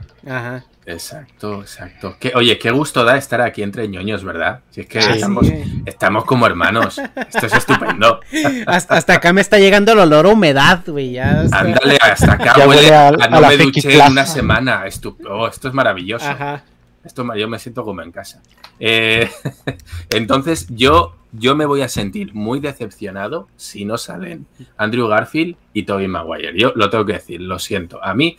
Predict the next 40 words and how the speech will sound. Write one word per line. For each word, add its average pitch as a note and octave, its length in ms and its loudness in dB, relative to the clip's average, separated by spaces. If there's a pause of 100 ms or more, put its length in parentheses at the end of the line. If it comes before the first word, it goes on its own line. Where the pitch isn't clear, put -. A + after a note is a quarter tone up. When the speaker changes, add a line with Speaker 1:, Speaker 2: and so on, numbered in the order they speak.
(160)
Speaker 2:
si - 180 -8
me A2+ 140 0
metes C#3+ 280 0
cuatro A#2+ 340 2
Tom F#2 200 -4
Hollands, G3 600 2 (480)
o F#2 100 -12
bueno, G2+ 200 0
un E2+ 120 -10
Tom G#2+ 240 -2
Holland A#2 280 2
en G#2 100 -6
cada A2 180 0
universo, G#2+ 560 -4
Speaker 1:
La, C#3 320 -4
la C#3 120 -4
van D3 180 -2
a E3+ 60 2
Speaker 2:
yo A2+ 140 2
Speaker 1:
liar. C#3 220 4 (500)
Speaker 2:
lo A2+ 180 4
voy C3 160 4
a E3+ 60 2
sentir C#3+ 440 -2
como A2 220 -6
una C#3 140 0
oportunidad C#3+ 840 -4
muy A2 260 -4
desaprovechada. G2 840 -10 (220)
Lo F#2+ 140 -8
Speaker 1:
Es F3 100 -2
Speaker 2:
siento. A2 240 0
Speaker 1:
que A2+ 60 -2
Speaker 2:
Y A2+ 60 2
además, G#2+ 360 4
Speaker 1:
fuera A3+ 340 2
Speaker 2:
deberían B2+ 440 0
de D#3+ 80 0
meter, D3+ 440 -4 (260)
además, G2+ 720 -2